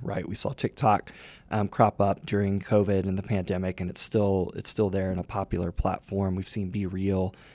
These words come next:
and other platforms pop up. But being aware, um, operating in those spaces, testing them out, but also having some boundaries in place, right? Knowing what a news organization,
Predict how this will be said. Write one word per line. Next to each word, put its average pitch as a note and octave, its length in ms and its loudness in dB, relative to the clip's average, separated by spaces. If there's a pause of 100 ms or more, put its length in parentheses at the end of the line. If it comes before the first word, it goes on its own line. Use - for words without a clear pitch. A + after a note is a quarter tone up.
(120)
and A2 120 0
other G2 180 2
platforms F#2+ 560 -4
pop - 300 -4
up. F#2 180 -2
But - 200 4 (280)
being G#3 160 2
aware, A#2 540 8 (140)
um, G#2 260 0
operating A2+ 520 6
in A2 100 4
those A2 140 2
spaces, G#2+ 560 0
testing A2+ 460 -2
them G#2 180 2
out, G#2 380 2 (440)
but B2 140 8
also D3+ 300 4
having D#3 240 4
some A2 160 0
boundaries G2 560 -4 (280)
in G#2+ 120 -2
place, - 320 -4
right? G#2+ 200 4
Knowing A2+ 380 6
what A#2 140 10
a A2+ 60 10
news A2 220 8
organization, G#2 880 4